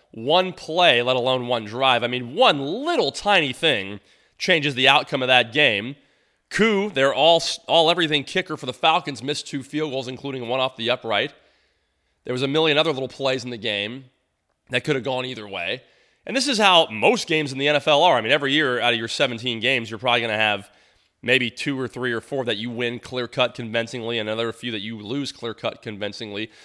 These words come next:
But most of them are gonna be like that. One call, one play, one decision, one mistake, one thing, just one,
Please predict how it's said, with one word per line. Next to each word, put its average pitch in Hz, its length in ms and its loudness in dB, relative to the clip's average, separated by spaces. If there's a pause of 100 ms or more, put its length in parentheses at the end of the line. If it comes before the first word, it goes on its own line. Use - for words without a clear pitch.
(140)
But 127 140 -2
most 175 220 4
of 160 120 -2
them 151 40 -4
are 151 40 -2
gonna 139 160 -2
be 147 120 -2
like 160 200 0
that. 226 340 -2 (680)
One 151 300 2
call, 156 520 2
one 160 240 0
play, 196 480 2
one 127 260 -2
decision, 170 560 -4
one 123 160 -4
mistake, 165 500 0 (220)
one 196 300 0
thing, 170 580 0 (360)
just 202 180 -4
one, 202 400 0